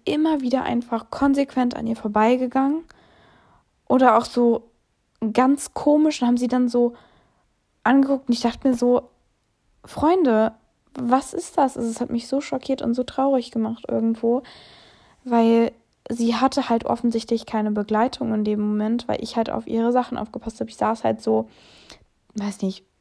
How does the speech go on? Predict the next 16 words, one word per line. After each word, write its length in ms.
vielleicht 380
fünf 400
bis 240
zehn 260
Meter 300
entfernt. 480
Okay, 280
vielleicht 220
waren's 220
eher 180
zehn 240
anstatt 320
fünf, 280
aber 140
ich 160
wär 380